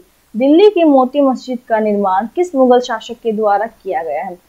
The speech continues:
दो मस्जिद पूछी जाती है, एक मोती मस्जिद पूछी जाती है, एक जामा मस्जिद पूछी जाती है। दोनों ही क्वेश्चन बहुत ज्यादा इंपॉर्टेंट बनते हैं।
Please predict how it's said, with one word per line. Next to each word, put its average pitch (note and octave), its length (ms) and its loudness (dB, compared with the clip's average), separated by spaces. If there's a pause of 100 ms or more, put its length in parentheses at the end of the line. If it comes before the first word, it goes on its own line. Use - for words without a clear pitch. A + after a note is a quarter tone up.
(260)
दो E4 320 6
मस्जिद D4 280 2
पूछी C#4 260 -2
जाती C4 280 4
है, C#4 120 4
एक C4+ 160 4
मोती B3 320 2
मस्जिद C#4+ 400 0
पूछी C#4 260 -4
जाती C#4 300 2
है, F#4+ 80 -2
एक F#4 140 -6
जामा A#3+ 300 2
मस्जिद A3 420 -4
पूछी G3+ 240 -6
जाती G3+ 280 -2
है। A#3+ 60 0
दोनों C4+ 380 2
ही D4+ 80 0
क्वेश्चन C4+ 380 0
बहुत G#3+ 240 0
ज्यादा A3+ 220 0
इंपॉर्टेंट A3 460 -2
बनते A3 280 -2
हैं। D4 280 -8